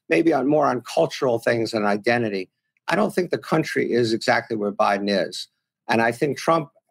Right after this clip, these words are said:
Trump, look, Trump's genius, and you, you know, this is your area, not mine, but Trump's genius in two thousand sixteen was he put his finger on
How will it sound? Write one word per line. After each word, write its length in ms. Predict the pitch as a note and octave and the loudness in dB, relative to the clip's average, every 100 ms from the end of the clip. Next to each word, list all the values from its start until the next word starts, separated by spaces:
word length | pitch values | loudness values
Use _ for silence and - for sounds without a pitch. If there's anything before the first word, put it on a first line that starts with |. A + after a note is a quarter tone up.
| - | -10
Trump, 280 | - F#3 E3 | -2 0 0
look, 180 | E3+ - | -2 -2
Trump's 320 | - - - | 0 0 0
genius, 640 | - C3 E3 E3+ F2 - B2 | -2 2 4 4 0 -6 -4
and 240 | G#2+ G#2+ G#2 | -2 -4 -6
you, 240 | B2+ B2 | -4 -2
you 80 | C3+ | -2
know, 120 | G#2 | -2
this 240 | F#2 B2 B2+ | 0 -2 0
is 100 | G2+ | 2
your 180 | D3 D3+ | 2 2
area, 220 | F#2 F2+ | 0 -2
not 160 | F#2 | -4
mine, 260 | A2+ G2 F2+ | 0 0 0
but 120 | - | -6
Trump's 340 | - E3+ D3+ - | -2 -2 -2 -4
genius 540 | B2 D3+ D3 A#2 - | 0 2 2 0 -4
in 80 | A#2+ | -4
two 140 | - | -2
thousand 320 | A#2 A2 G#2+ | 0 0 0
sixteen 640 | G#2 A2 - - F#3+ A#2+ G#2+ - - _ - | -4 -8 -6 -2 0 0 -6 -16 -20 _ -2
was 160 | C3 B2+ | -2 0
he 80 | |
put 180 | C3+ G#3+ | -2 0
his 160 | G3+ - | 0 -2
finger 420 | - F3+ D#3+ B2+ | 0 2 2 0
on 400 | G2 A2 G#2 G#2 | 2 2 0 -4